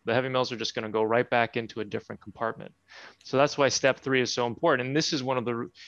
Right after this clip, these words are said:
the challenges that a lot of people face who are having tons of die off. Right? In our program, we want you to have this much die off so we know what's happening. And die off is like when you're killing a bug or you're removing a toxin and you feel a little bit worse. The more open these detoxification pathways are,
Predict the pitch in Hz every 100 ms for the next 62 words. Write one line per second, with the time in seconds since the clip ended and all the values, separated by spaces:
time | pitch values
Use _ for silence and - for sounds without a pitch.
0 | - - - 151 196 151 113 117 113 127
1 | 120 117 127 127 139 - 113 165 151 -
2 | 123 110 131 120 113 - - 147 151 139
3 | 110 117 123 113 62 - - _ _ _
4 | _ _ - - _ - 127 127 139 160
5 | 185 180 156 170 165 160 156 156 170 -
6 | 143 151 226 294 - 269 - 247 220 220
7 | 220 214 - 147 147 147 139 - 127 -
8 | - 120 117 143 151 147 131 123 120 123
9 | 117 - 131 123 113 117 120 117 117 113
10 | 113 123 120 120 110 127 120 - 123 120
11 | 113 131 117 113 107 110 113 110 - -
12 | - - - - - 127 127 151 190 -
13 | 151 156 127 120 110 131 123 139 127 -
14 | 117 135 123 127 117 120 - 123 110 127
15 | 123 170